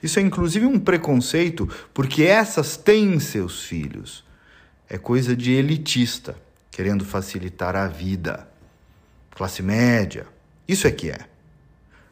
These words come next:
O sacrifício de um inocente jamais vai ser solução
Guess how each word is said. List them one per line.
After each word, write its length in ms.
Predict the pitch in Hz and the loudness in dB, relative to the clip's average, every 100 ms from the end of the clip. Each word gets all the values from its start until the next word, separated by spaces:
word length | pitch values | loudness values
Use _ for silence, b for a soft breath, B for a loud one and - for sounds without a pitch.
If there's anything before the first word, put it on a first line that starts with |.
| b b b - | b b b -8
O 40 | |
sacrifício 680 | - 117 110 - 139 131 98 | -4 -2 -2 -2 -4 -4 -2
de 140 | 113 | 0
um 180 | 110 113 | 2 4
inocente 840 | 139 120 - 113 104 85 - - - b b b b | 4 2 0 -2 -2 -2 -8 -14 -20 b b b b
jamais 640 | - 98 87 104 120 123 | -4 -2 0 2 2 2
vai 180 | 101 98 | 0 -4
ser 280 | 98 - 98 | -4 -4 -4
solução 840 | - 131 131 110 - 107 98 - | -4 -2 -2 -2 -2 -2 -2 -4